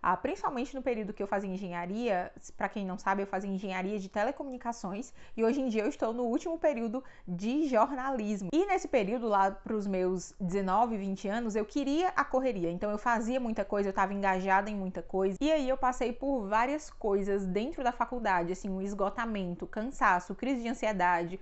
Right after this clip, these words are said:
vários problemas de enxaqueca, de estômago, ah, todos eles ligados àquela vida estressante que eu tinha.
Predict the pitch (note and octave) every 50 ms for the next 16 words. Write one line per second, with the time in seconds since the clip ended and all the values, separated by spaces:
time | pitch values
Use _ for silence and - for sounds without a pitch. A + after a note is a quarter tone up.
0 | - - - - - G3+ A3 A3+ B3+ E4 E4+ - D#4+ C4 A3+ A#3 A3+ G#3+ G#3 G#3
1 | G#3 F#3+ F#3 G#3 G#3 - - - A3 - - - G#3+ F#3+ F#3+ F#3+ - - F#3+ F3+
2 | - - - - - F3 F#3+ A3 A3+ - - - G#3 G3 G3 F#3+ F#3+ G3 F#3+ F3
3 | F3 F3+ F#3 - - - - - - F#3 F#3 F#3 F#3 F3+ F3+ F3+ - - - -
4 | - B3 A3 A3 B3+ C4 D4 D4 C4 G#3+ G#3+ G3 F#3 G3 G#3+ A3 A3 G#3+ G#3+ G#3+
5 | - - - A3 A#3+ C#4+ C#4 A3 G3+ F#3 F3+ F#3 G3+ G3+ G#3 A#3 A#3+ A3 G#3 G3
6 | G#3 - - G#3+ G3 G#3 A3+ A#3 G#3 G3 F#3+ G#3+ B3 B3+ E4+ F4 - - C4+ A#3
7 | C4 C4 - A3 G3 F#3+ F#3+ - - F#3+ - G#3 F#3+ G#3+ G3 - - F3 E3+ E3+
8 | F3 F3